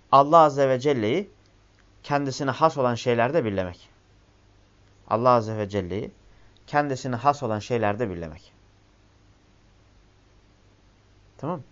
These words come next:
Şimdi madem ki tevhid, Allah, bizden istenen tevhid,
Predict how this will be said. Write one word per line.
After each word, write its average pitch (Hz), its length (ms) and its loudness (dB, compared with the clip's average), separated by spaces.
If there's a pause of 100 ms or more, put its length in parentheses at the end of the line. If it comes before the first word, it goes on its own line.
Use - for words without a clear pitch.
(640)
Şimdi 165 360 -4 (640)
madem 139 440 2
ki 139 300 -2 (520)
tevhid, 113 420 2 (720)
Allah, 135 400 4 (500)
bizden 127 380 0
istenen 123 380 -2
tevhid, 104 380 -4